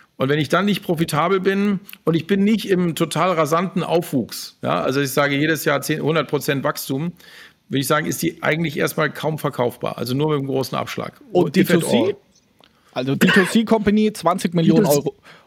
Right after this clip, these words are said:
Speaker 2: Euro Umsatz,
Speaker 1: Mhm.
Speaker 2: eine halbe Million Verlust.
Speaker 1: Ja. Challenging, nur wenn ich sehr klar sehe, wie ich jetzt in die Profitabilität komme. Wir reden jetzt von zwanzig dreiundzwanzig, vielleicht auch noch ein bisschen zwanzig vierundzwanzig.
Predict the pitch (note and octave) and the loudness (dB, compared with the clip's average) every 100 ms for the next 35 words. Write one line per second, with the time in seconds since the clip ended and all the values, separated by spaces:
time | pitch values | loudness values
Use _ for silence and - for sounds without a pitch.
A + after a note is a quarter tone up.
0 | _ D3 D3 D3+ A#3+ G#3+ F#3 A3 A#3+ - | _ 2 2 2 2 4 4 4 0 -6
1 | _ _ _ _ - C#3+ C#3 E3+ E3 D#3 | _ _ _ _ -6 0 2 2 2 2
2 | D3 C#3+ C3+ B2+ A#2+ A2 - _ _ _ | 0 0 0 -2 -2 -4 -12 _ _ _
3 | _ _ _ _ _ C3 B2 C#3+ - - | _ _ _ _ _ -2 0 0 -4 -16
4 | - _ _ _ _ _ _ - E3 F#3 | -20 _ _ _ _ _ _ -2 0 2
5 | A3 G#3+ B3+ D4+ - _ _ _ _ D3+ | 2 0 0 -4 -10 _ _ _ _ 0
6 | F3 A#3 D4 C4+ G3+ G3+ G3 D#3 D3+ F3 | 2 4 4 2 2 2 0 -2 -2 0
7 | G#3+ G#3 F3+ E3 D3+ F#3 F3+ F3+ F#3 E3+ | 0 2 2 2 0 0 2 0 0 0
8 | E3 F3 D#3+ - C#3+ D3 C#3 B2+ C3 B2 | -2 -2 -4 -4 -2 0 0 -2 -4 -2
9 | - D#3+ A3 - - - D#3+ G#3+ G#3 G3+ | -2 -2 -2 -6 -4 0 2 2 2 0
10 | - F#3 F3+ F3 - _ _ _ _ _ | 0 0 0 -2 -10 _ _ _ _ _
11 | - F3 E3+ E3+ D#3+ D#3+ D3+ D3+ F#3 F3+ | -4 -2 0 0 0 0 2 0 0 0
12 | F#3+ D3+ D3 D3+ D#3+ D#3 D3+ D#3 D3+ D3+ | -2 -2 0 0 0 0 0 0 -2 -4
13 | C3+ C#3 C3+ B2 C#3+ A#2 G#2 G2+ | -2 -2 -2 -4 -4 -4 -6 -10